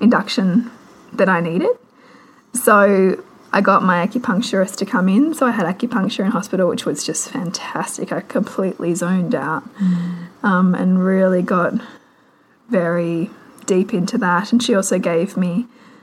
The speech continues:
Speaker 1: um, some N L P stuff to listen to, which, which was awesome, which I was working on to visualize my cervix opening. Um, that afternoon it was beautiful and sunny, so I took a little bit of a walk.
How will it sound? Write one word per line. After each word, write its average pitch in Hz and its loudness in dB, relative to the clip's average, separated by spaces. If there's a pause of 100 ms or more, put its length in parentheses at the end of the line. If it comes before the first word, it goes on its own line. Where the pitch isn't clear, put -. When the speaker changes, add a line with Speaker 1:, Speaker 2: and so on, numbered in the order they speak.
(220)
Speaker 1:
um, 180 0
some 190 -2
N 185 0
L 180 0
P 175 -2
stuff - -6
to 202 -2
listen 185 0
to, 180 -2
which, 170 -4 (340)
which 180 -6
was 175 -4 (100)
awesome, 180 0
which 175 -4
I 175 -2
was 175 -2
working 196 -2
on 175 -2
to 196 -2
visualize 185 -2
my 185 -4
cervix - -4
opening. 220 0 (880)
Um, 185 0 (460)
that 214 2
afternoon 196 2
it 175 0
was 165 -2
beautiful 175 -2
and 185 0
sunny, 175 -2
so - -2
I - 0
took 240 -8
a 240 0
little 185 0
bit 180 -2
of 185 0
a 214 -2
walk. 185 0